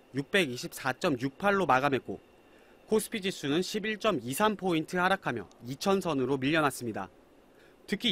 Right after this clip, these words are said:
이번 정부 들어 창조경제 정책으로 기대를 한몸에 받았던 코스닥 시장의 충격이 더욱 큽니다. 오늘 코스닥 시장에서 상승한 종목은 백오십칠 종목,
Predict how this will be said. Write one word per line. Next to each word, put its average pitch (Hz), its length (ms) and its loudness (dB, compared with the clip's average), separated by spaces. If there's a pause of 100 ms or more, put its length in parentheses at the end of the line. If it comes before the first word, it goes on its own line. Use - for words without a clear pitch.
이번 208 220 4
정부 214 280 0
들어 143 340 0
창조경제 220 720 0
정책으로 156 680 -2
기대를 165 480 0
한몸에 233 540 0
받았던 123 520 -4 (360)
코스닥 214 440 -2
시장의 170 360 -2
충격이 185 520 -4
더욱 139 300 0
큽니다. 139 360 -4 (760)
오늘 175 220 4
코스닥 247 420 0
시장에서 202 500 0
상승한 247 540 0
종목은 147 420 -2
백오십칠 147 800 -2
종목, 202 340 -2